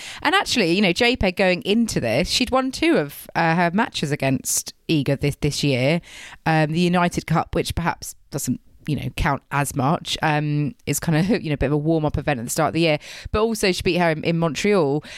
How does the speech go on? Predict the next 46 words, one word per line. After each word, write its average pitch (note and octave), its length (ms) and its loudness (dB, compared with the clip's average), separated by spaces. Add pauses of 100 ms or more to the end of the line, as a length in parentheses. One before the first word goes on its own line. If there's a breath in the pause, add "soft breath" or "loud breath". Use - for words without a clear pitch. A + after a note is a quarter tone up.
(100)
She A#3+ 160 2
hadn't A#3+ 200 0
dropped F#3+ 220 0
a F3+ 40 -6
set F#3 200 2
en E3+ 200 0
route F#3+ 260 0
to - 60 -10
the F3+ 100 -2
final. F3 420 2
You F3 60 -2
know, D3 100 0
she - 120 -6
beat - 200 -2
Rybakina, E3 720 -2
Coco D#3 280 0
Gauff, F3 440 0
Sabalenka. E3 920 0 (300 loud breath)
She's A#3+ 240 -2
in A#3 120 2
great A#3+ 260 2
form. E3 420 2 (220 loud breath)
So B3 360 2
it A3+ 220 0
was C#4+ 240 -2
quite - 240 0
unexpected, G#3 1080 -2
despite, G#3 560 0
you G3+ 60 0
know, D#3+ 140 2
Iga F3 400 2
having D#3 240 0
a D3+ 40 0
fantastic D#3 480 -2
week, D#3+ 320 0
that E3 140 2
it E3+ 80 0
was F3+ 140 -2
<laughs> - 20 -8
going G3+ 340 0
to - 80 -8
be F3+ 120 0
so, E3+ 380 2 (320 loud breath)
so G3 220 2
one-sided. E3+ 960 0
Um, D#3 500 0